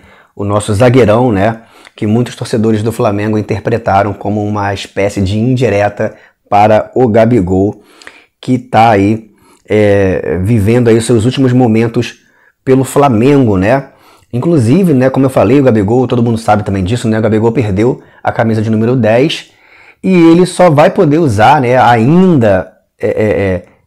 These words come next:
ele só vai conseguir usar essa camisa na Libertadores. Isso porque, como ele foi inscrito com essa camisa, com esse número,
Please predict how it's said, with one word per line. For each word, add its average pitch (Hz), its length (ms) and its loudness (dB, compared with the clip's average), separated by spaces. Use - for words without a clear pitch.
ele 110 140 -4
só 117 120 0
vai 139 140 2
conseguir 139 380 -2
usar 127 140 0
essa 127 140 -4
camisa 135 540 -2
na 127 100 -2
Libertadores. 139 840 0
Isso 156 220 -6
porque, 143 580 -4
como 160 180 0
ele 165 100 2
foi 160 220 -2
inscrito 160 800 -2
com - 140 -6
essa - 180 -6
camisa, 117 460 -4
com 110 100 -8
esse 101 140 -10
número, 113 520 -2